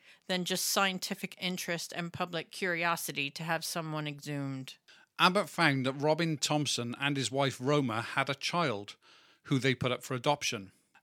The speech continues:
Speaker 2: Abbott set about finding her and actually did find her, and after spending a weekend together, they fell in love. In two thousand and ten, Abbott married the daughter of Robin Thompson. Her name was Rachel, and she was possibly the granddaughter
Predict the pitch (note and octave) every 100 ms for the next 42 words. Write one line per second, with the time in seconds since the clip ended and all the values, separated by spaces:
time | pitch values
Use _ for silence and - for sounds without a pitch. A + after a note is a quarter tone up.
0 | _ D#3 E3 F3+ - E3+ D3+ D3 C#3 -
1 | D#3+ C#3+ B2+ A#2+ B2+ - E3 F#3 F3 -
2 | _ F3+ F3 - F3+ C#3+ G#3 G#3+ - C3
3 | A#2 A2+ C3 D3+ - - - C#3+ D3 -
4 | C#3+ - D#3 D3 D3 C3+ E3 F#3+ F#3+ E3
5 | - B2+ A2 A#2+ C#3+ D3 C3+ A#2 A#2+ C#3
6 | F#3+ C#3 - - _ - D3+ - F#3 -
7 | E3 C#3+ D#3 D3 - G3 D#3 - F3 E3+
8 | D#3 D#3 G3+ C4+ G#3+ C3+ - B2 A2+ -
9 | G2+ - _ B2+ A2+ A#2+ A#2 A2 - A#2+
10 | A2 D3 D#3+ C#3+ C#3 B2+ A#2 G#2 A2+ D3
11 | - A#2 D#3 - _ _ - D#3+ D3+ -
12 | G3 F3 - G3+ F#3+ F#3 D#3+ C3+ A#2+ D3
13 | E3 E3 B2 A#2 - A#2+